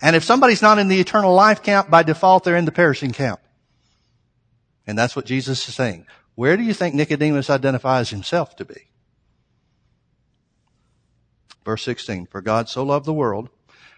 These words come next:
that he gave his only begotten Son, that whosoever believeth in him should not perish but have everlasting life." He's showing him how. He's showing the method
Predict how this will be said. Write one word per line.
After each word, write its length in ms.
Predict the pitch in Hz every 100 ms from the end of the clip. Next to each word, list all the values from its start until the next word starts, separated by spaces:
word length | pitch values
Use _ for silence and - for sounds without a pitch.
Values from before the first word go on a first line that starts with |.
| _
that 120 | 101
he 40 | 98
gave 220 | 113 123
his 140 | 117
only 200 | 131 139
begotten 440 | 135 135 143 139 143
Son, 320 | - 113 110
that 140 | 107
whosoever 440 | 143 156 151 147 135
believeth 480 | 113 117 156 165 165
in 100 | 160
him 220 | 139 123
should 240 | - 110
not 220 | 113 120
perish 340 | - 127 120 -
but 120 | 104
have 200 | 117 113
everlasting 540 | 120 110 110 107 117
life." 180 | 113 95 - - -
He's 160 | _ 113
showing 320 | - 143 139
him 120 | 143
how. 280 | 151 180 135
He's 200 | 101 117
showing 260 | - 135 123
the 80 | 120
method 580 | 131 196 196 110 -